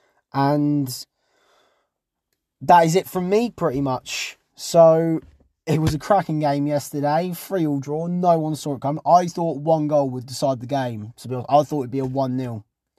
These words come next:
I thought that'd be it. But I was proved wrong. And we crack on,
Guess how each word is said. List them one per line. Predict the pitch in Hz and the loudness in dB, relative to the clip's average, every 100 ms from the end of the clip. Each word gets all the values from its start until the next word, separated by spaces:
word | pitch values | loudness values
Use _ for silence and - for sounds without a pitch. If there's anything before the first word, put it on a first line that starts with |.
| _ - | _ -12
I | |
thought | 123 135 | -6 -2
that'd | 139 123 | 0 -2
be | 123 | -4
it. | 131 117 _ _ _ _ _ _ _ _ _ _ _ _ _ _ | -4 -6 _ _ _ _ _ _ _ _ _ _ _ _ _ _
But | 127 131 - _ _ _ - | 2 2 -4 _ _ _ 2
I | 151 | 4
was | 170 160 | 4 -2
proved | 165 147 175 | -6 -6 0
wrong. | 151 180 185 - _ _ _ _ _ _ _ - | 0 0 -6 -16 _ _ _ _ _ _ _ -6
And | 151 156 156 139 _ _ _ _ _ _ _ _ _ - | -2 0 -2 -4 _ _ _ _ _ _ _ _ _ -6
we | 156 | -4
crack | 139 160 - | 2 2 4
on, | 180 113 | 4 2